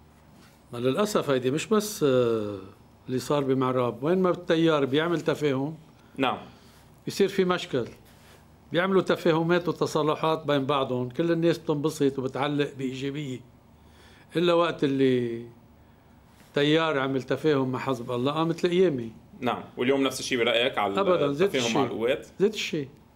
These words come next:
Speaker 2: بس
Speaker 1: هون
Speaker 2: حتى
Speaker 1: بدي
Speaker 2: حزب
Speaker 1: أسأل
Speaker 2: الله
Speaker 1: سؤال،
Speaker 2: معلق.
Speaker 1: هل، آه، شو ال-، شو خطيته العماد ميشيل عون؟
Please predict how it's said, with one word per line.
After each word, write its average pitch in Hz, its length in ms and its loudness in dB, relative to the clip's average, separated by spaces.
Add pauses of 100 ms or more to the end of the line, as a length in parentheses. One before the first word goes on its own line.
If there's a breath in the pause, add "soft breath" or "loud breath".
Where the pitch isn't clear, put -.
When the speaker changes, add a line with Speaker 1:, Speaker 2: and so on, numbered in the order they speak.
(1600 soft breath)
Speaker 2:
بس 131 140 -4
Speaker 1:
هون 226 140 2
Speaker 2:
حتى 202 80 0
Speaker 1:
بدي 196 160 4
Speaker 2:
حزب 214 120 0
Speaker 1:
أسأل 190 40 4
Speaker 2:
الله 202 120 2
Speaker 1:
سؤال، 175 480 2
Speaker 2:
معلق. 135 120 -2
Speaker 1:
هل، 156 300 -4
آه، 120 500 -6 (1800)
شو 226 280 2
ال-، 120 880 -2 (1700)
شو 190 160 2
خطيته 180 480 0
العماد 117 380 -6
ميشيل 113 280 -8
عون؟ 113 220 -10